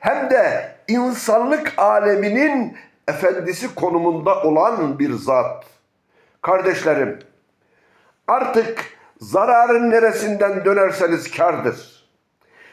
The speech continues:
Sizin zilletinizin tek sebebi sizi aldatan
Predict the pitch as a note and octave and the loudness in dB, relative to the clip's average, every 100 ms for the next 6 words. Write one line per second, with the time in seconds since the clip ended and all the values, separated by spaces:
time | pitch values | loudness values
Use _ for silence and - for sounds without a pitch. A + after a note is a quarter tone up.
0 | _ - - F#3 C4 C#4+ A3+ A3 A#3 A#3 | _ -18 -10 -4 0 0 2 2 4 2
1 | A3+ A#3 A3+ F3 A#3+ B3+ D3 G#2+ _ _ | 2 0 0 2 0 0 -4 -10 _ _
2 | _ _ _ _ - - D4 - - G3+ | _ _ _ _ -8 -2 -2 -2 0 2
3 | G#3 G3+ C4 C4+ F3 - - - F#3+ G3 | 2 2 2 2 0 -4 -18 -14 -6 -2
4 | G3+ G3+ G3+ F#3+ F#3+ A#3+ C4+ A3 D3+ | 2 2 2 0 0 -2 -2 -4 -6